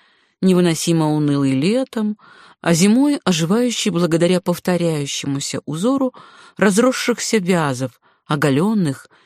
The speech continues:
и веерообразных на фоне свинцового неба. Прямо под вами лежал городок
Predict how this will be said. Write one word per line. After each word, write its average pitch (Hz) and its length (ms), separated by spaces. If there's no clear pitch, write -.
и 185 100
веерообразных 180 1200
на 135 140
фоне 190 320
свинцового 156 800
неба. 139 560
Прямо 160 360
под 143 200
вами 247 340
лежал 214 380
городок 202 720